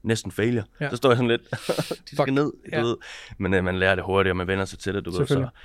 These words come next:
Speaker 1: øhm, og så er det jo bare, jeg skal også have nogle, nogle andre dumme vægt-, nogle håndvægte,
Speaker 2: Ja.
Speaker 1: men, øh, men det er sådan, det lige fungerer nu. Og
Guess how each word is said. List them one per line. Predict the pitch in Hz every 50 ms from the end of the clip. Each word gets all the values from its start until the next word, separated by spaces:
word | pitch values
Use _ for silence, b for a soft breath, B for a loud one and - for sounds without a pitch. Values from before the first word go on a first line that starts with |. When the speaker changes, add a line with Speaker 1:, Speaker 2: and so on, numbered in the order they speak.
| b b b b
Speaker 1:
øhm, | - 69 69 69 65 58 60 -
og | - -
så | - 110
er |
det | 107
jo | 113
bare, | - - 60 113 107 113 - -
jeg | - - 104
skal | - 107 107
også | 104 98 - 120
have | 117
nogle, | 107 95 87
nogle | 90 92 92 - -
andre | 92 90 90 85
dumme | - 87 85 87
vægt-, | 87 87 - _ _ _
nogle | - - 95
håndvægte, | 98 98 - - - - - - -
Speaker 2:
Ja. | - 139
Speaker 1:
men, | -
øh, | - - - - - _ _ _ _
men | -
det | - 98
er |
sådan, | 110 113
det | 104 104
lige | 110 110
fungerer | 107 104 104 110 101
nu. | 101 117 127 120 b b b b b b b
Og | - - - 50 - -